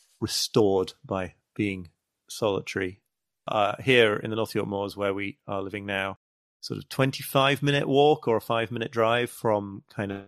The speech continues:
very bleak, pretty barren moor tops. And I've sort of made it my business to make sure I get there,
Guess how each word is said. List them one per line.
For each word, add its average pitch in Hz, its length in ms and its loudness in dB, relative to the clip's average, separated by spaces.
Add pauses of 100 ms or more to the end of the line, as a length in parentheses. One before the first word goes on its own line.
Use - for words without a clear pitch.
(120)
very 101 540 -2 (460)
bleak, - 360 -2 (320)
pretty 107 180 -2
barren 101 540 2 (340)
moor 104 360 2 (160)
tops. - 580 -4 (400)
And 101 420 -2
I've 110 160 -2
sort - 320 0
of 120 100 -2
made 117 200 6
it 113 100 2
my 104 140 0
business 104 640 -2 (540)
to 110 100 -6
make 110 180 0
sure 101 260 2
I 95 100 0
get 90 420 0
there, 90 460 -2